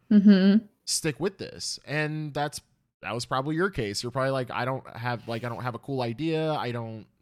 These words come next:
Speaker 2: have a purpose." So
Speaker 1: The
Speaker 2: wha-,
Speaker 1: only
Speaker 2: like
Speaker 1: purpose was to pass that class, and apparently it wasn't enough for me to learn it.
Speaker 2: <laughs>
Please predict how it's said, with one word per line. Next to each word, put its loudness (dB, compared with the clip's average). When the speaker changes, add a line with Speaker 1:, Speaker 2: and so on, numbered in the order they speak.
Speaker 2:
have -6
a -10
purpose." -8
So 4
Speaker 1:
The 8
Speaker 2:
wha-, 0
Speaker 1:
only 10
Speaker 2:
like 2
Speaker 1:
purpose 4
was 6
to 4
pass 4
that 4
class, 2
and 2
apparently 6
it 2
wasn't 6
enough 4
for -4
me 2
to 2
learn 0
it. -2
Speaker 2:
<laughs> -12